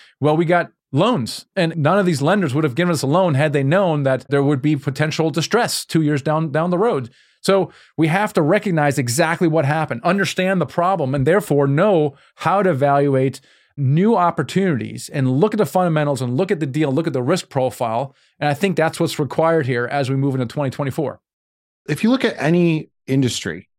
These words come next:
Speaker 2: stock market, crypto, even precious metals, whatever it is, there are always swings.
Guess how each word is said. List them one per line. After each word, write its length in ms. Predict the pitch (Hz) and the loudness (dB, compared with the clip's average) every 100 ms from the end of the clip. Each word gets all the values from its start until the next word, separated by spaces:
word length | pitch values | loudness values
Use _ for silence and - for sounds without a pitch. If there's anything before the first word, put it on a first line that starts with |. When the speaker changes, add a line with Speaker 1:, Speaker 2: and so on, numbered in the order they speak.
| _ _ | _ _
Speaker 2:
stock 460 | - - 123 117 - | -6 -2 -2 -4 -2
market, 500 | 117 107 113 90 - _ _ - | 0 2 0 0 -4 _ _ -4
crypto, 760 | - 135 - 131 113 98 92 - _ _ _ _ | -2 -2 2 2 4 2 -2 -10 _ _ _ _
even 280 | 143 151 139 | -2 2 2
precious 440 | - 139 123 120 | 2 -2 -2 -6
metals, 240 | 139 120 123 | -4 -4 -2
whatever 460 | 131 165 175 160 | 0 2 2 2
it 60 | 143 | 2
is, 420 | 170 151 117 101 - | 0 0 -2 -4 -6
there 80 | 120 | -2
are 60 | 123 | 0
always 260 | 151 135 | 2 0
swings. 580 | - 117 98 - - - | -4 -6 -8 -10 -16 -16